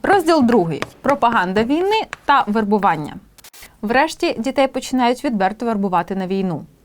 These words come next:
Після початку повномасштабного вторгнення в Росії запустили додаткову позакласну програму «Розговори о важном».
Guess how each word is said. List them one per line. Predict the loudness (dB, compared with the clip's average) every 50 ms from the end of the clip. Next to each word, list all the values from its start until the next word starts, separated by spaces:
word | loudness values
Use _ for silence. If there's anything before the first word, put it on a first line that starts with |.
| _ -4
Після | -2 -2 -2 -2
початку | -2 -2 -2 0 -2 -2 -2 -4 -6
повномасштабного | -4 -2 -2 0 0 -2 -2 -2 -2 -2 -2 -2 -2 -2 -2
вторгнення | -4 -2 0 0 0 0 0 -2 0 0 0 0 -2 -2
в | -2
Росії | -4 -4 -4 -4 -2 -2 -2
запустили | -2 -2 -4 -6 -8 -6 -2 0 0 2 2
додаткову | 2 2 0 0 -4 -4 -2 0 0 0 0
позакласну | 0 -2 -4 -6 -6 -2 0 0 0 0 -2 -6 -6
програму | -2 -2 -2 0 2 0 0 0 -2 -6 -10 -14 -18 -20 -20 _ _ _ -4
«Розговори | -2 -2 -2 -2 -2 -2 -2 -2 -2 -2 -2 0
о | 0
важном». | 2 2 0 0 -4 -10 -14